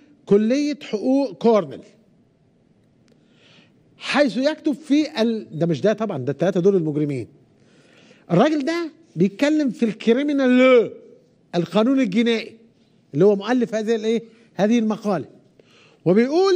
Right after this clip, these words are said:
إنه العفو ده جه على خلفية رفض، آه،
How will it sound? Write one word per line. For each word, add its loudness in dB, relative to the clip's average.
إنه -4
العفو -4
ده -2
جه 0
على -2
خلفية -2
رفض، -2
آه، 2